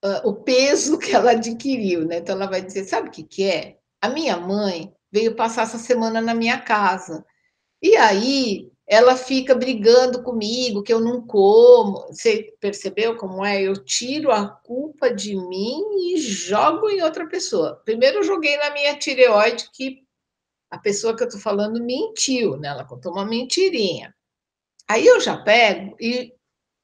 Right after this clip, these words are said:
jogo aquilo pra mamãe. Mamãe ficou lá fazendo comidinhas e brigando comigo. "Ai, eu não, sabe, é muito difícil pra mim, a minha mãe é idosa"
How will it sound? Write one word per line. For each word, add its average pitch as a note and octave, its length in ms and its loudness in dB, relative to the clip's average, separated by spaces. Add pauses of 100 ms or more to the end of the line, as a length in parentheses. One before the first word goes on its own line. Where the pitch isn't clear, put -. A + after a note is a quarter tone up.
(100)
jogo C4+ 340 6
aquilo D#4 440 0
pra D#4 180 4
mamãe. C#4+ 760 0
Mamãe G#3+ 600 0
ficou B4 420 0
lá B3 260 6
fazendo G#3+ 460 -6
comidinhas G#3+ 1000 -4
e G3+ 40 -4
brigando G3+ 640 -4
comigo. G#3+ 840 -6 (360)
"Ai, C#4+ 300 0
eu C#4 80 -4
não, C#4 220 -8 (340)
sabe, B3+ 420 4
é A#3+ 60 4
muito C#4 380 -4
difícil C4+ 840 -4
pra A3 300 0
mim, B3+ 340 -2
a A#3 40 -4
minha A#3 220 -2
mãe A#3 220 -2
é A#3+ 200 0
idosa" G#3 1200 2